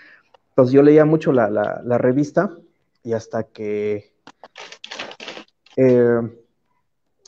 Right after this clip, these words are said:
en una ocasión en, en el centro, caminando, eh, por la calle, vi un, un letrero, un cartel anunciando un seminario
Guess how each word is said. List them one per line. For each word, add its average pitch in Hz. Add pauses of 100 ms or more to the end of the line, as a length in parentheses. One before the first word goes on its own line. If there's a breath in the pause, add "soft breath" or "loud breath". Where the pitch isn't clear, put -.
(280)
en 135
una 180
ocasión 165
en, 165
en 127
el 123
centro, 160
caminando, 135
eh, 101
por 113
la 120
calle, 156
vi 156
un, 156
un 147
letrero, 131
un 123
cartel 139
anunciando 131
un 143
seminario 127